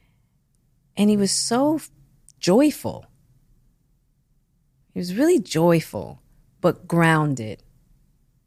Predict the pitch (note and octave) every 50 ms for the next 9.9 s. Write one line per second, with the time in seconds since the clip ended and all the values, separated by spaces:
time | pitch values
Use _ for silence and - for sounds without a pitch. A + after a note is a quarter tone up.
0 | _ _ _ _ _ _ _ _ _ _ _ _ _ _ _ _ _ _ _ _
1 | _ _ _ _ _ _ _ _ _ _ _ - C#3+ D3+ D#3+ D#3+ - D#3 - -
2 | D3 - - D#3+ C#3+ - - C#3 C3+ B2+ C3 C3 B2 G#2+ - - - - _ -
3 | _ _ _ _ _ _ _ _ _ _ _ _ _ _ _ _ _ _ _ _
4 | _ _ _ _ _ _ _ _ _ _ _ _ _ _ - - B2+ D#3 D3+ -
5 | D#3+ F3 E3+ D#3+ C#3+ C#3 C3 A#2+ - C#2+ A1+ - _ _ _ _ _ _ _ _
6 | _ _ _ - B2+ C3+ C3 - - C#3 C3+ C3 C3 B2+ A#2+ A2+ - _ _ _
7 | _ _ _ _ _ _ _ _ _ _ _ _ _ _ _ _ _ _ - -
8 | _ _ _ _ _ - F3+ E3+ E3 - E3+ F3 E3+ - F3+ E3+ - - F3 E3
9 | - F3 E3+ E3+ E3 E3 E3 E3 E3 E3 F3 E3+ D#3+ - - - -